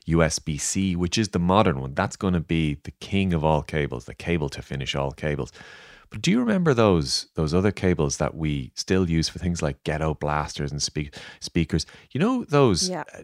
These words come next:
Speaker 1: they call them figure eight power leads. They're kinda rubbery with two little holes at
Speaker 2: Yes.
Speaker 1: the end. They,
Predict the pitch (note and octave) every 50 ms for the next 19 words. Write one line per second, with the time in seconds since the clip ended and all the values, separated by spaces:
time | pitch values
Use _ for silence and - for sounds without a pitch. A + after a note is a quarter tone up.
0 | - _ _ C3+ B2 G#2+ F#2 - C#3+ D3+ C#3+ A2 F#2 - - - - C3 A#2+ A#2
1 | G2+ - - - F#2 E2+ - - _ - - E2+ E2+ E2+ E2+ D#2 C#2+ C2+ B1+ A#1
2 | - - - - E2 D#2+ E2 G#2 G2+ G2+ E2+ D2+ D#2 F2 F#2 F#2 F2+ G2 F2+ F2
3 | F2 E2+ D#2 C2 C2 - - - - E2+ F2 E2+ E2 D2+ C#2 - - D#2+ E2 E2
4 | E2 D#2+ D#2 D#2 D2+ - E3 F#3+ G#3+ A3+ - - D#2 D2+ D#2+ D#2+ E2 D#2+ D2 C#2+
5 | - D2 C#2+